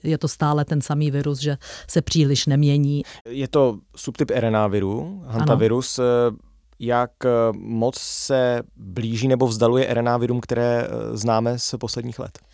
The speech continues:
Speaker 1: Tento virus, byť je teda R N A virem, tak o něm je známo, že mutuje méně intenzivně než například virus H I V nebo chřipky,
Speaker 2: Mhm.
Speaker 1: anebo teda toho viru, který známe, sars cov dva, takže, eh,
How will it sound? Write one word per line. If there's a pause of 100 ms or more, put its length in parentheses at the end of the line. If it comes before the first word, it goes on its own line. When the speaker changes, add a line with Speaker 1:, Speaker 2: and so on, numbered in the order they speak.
(240)
Speaker 1:
Tento
virus,
byť
je
teda
R
N
A
virem,
tak (120)
o
něm
je
známo,
že
mutuje
méně
intenzivně
než
například
virus (140)
H
I
V
nebo (160)
chřipky, (100)
Speaker 2:
Mhm. (140)
Speaker 1:
anebo
teda (300)
toho
viru,
který
známe,
sars (100)
cov
dva,
takže,
eh,